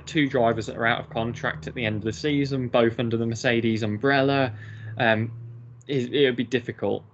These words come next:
to see how this is all gonna play out. I think Bottas, ca-, I, I know George said some pretty, um, had some hot takes in the press room afterwards.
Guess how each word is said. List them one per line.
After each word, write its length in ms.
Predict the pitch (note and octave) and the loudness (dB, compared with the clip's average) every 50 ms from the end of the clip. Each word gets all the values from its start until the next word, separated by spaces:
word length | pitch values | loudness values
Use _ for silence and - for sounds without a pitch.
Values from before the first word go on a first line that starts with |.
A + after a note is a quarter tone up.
| - - - - - | -20 -20 -20 -20 -14
to 100 | - - | -12 -12
see 440 | A#2 - - - A2+ A2 G#2 G#2 G#2 F#2+ - | -10 -8 -4 -2 0 0 0 0 -2 -4 -6
how 320 | - - A#2 A2 G#2+ G#2+ | -6 -2 0 0 2 0
this 220 | G#2 G2 G#2+ G#2 - | 0 -2 -6 -8 -4
is 80 | - | -2
all 100 | A2 G#2+ | -2 -2
gonna 160 | G2+ A2 G2+ G2 | -2 -4 -6 -8
play 300 | - - A2+ G#2+ G#2 G2+ | -8 -2 0 0 2 2
out. 180 | G2+ G2+ - | 0 0 0
I 60 | A2+ | -2
think 260 | A2 - - A#2 A#2 - - - - _ _ _ _ _ _ _ _ _ _ _ - - - | -2 -2 -2 -2 -2 -6 -12 -20 -20 _ _ _ _ _ _ _ _ _ _ _ -10 -2 2
Bottas, 480 | - - - - - D3+ C3 - - - | 2 2 2 -2 -6 -8 -8 -8 -10 -14
ca-, 160 | - - C#3+ | -6 -4 0
I, 280 | - A#2+ A#2 A2 A2+ A#2+ | 2 2 2 2 2 2
I 20 | |
know 180 | A#2 A#2 A2+ G#2+ | 2 2 2 0
George 460 | - - A#2+ G#2+ G#2+ G#2+ - - - | 0 2 4 4 4 4 2 -2 -6
said 200 | - A2+ G#2 - | -6 -6 -6 -4
some 180 | - - G#2 G2 | -6 -8 -8 -8
pretty, 560 | - - C#3 A#2 A2 G#2+ G#2 G#2 G#2 G2+ G2+ | -6 -4 -2 -2 0 0 0 0 0 2 2
um, 340 | G2+ G2+ G2+ G2 G2 F#2+ G2 - _ _ _ _ _ - _ _ _ _ _ - | 2 2 2 0 -2 -8 -12 -18 _ _ _ _ _ -20 _ _ _ _ _ -12
had 180 | - C#3 B2+ - | -8 -6 -6 -6
some 100 | - B2 | -6 -10
hot 280 | A2+ - B2+ A2+ - - | -2 0 0 0 0 -4
takes 640 | - - A2 G#2 A2 G#2+ - _ - - - - - _ | -2 2 2 2 2 0 -4 _ -16 -14 -14 -16 -10 _
in 200 | D3 A#2+ A2 A2 | -6 -4 -4 -2
the 440 | G#2+ G#2+ G#2+ G#2+ G#2 G#2 G#2 G#2+ - _ _ | -2 0 2 2 2 2 0 0 -2 _ _
press 400 | _ - B2+ A#2 A2+ - - - | _ -2 -2 -2 -2 -6 -10 -4
room 180 | A#2 G#2+ G#2 G2+ - | -2 -2 -2 -2 -4
afterwards. 800 | - A2 A2+ - - - A2+ - - - - - - - - - | -8 -8 -8 -8 -12 -10 -8 -6 -6 -6 -8 -10 -14 -16 -16 -18